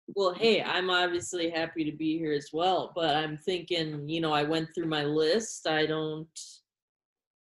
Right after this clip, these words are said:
I can't think of, of anything else from the episode other than I wanna have that damn nineties party.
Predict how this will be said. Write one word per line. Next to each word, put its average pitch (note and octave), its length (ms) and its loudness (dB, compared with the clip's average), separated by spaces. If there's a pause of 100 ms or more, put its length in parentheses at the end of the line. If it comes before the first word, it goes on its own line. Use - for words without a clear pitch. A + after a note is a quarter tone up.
(200)
I E3+ 60 -12 (120)
can't F#3 280 -2
think F#3 320 -2
of, E3 540 4 (1300)
of E3 160 0
anything E3+ 540 2
else E3+ 240 2
from F3+ 200 0
the E3+ 160 0
episode F3+ 520 2
other D#3 200 4
than D#3+ 180 0
I D#3+ 100 2
wanna E3+ 320 0
have E3 240 2
that D3+ 240 2
damn D#3 340 2
nineties D#3 460 0
party. D3 600 -2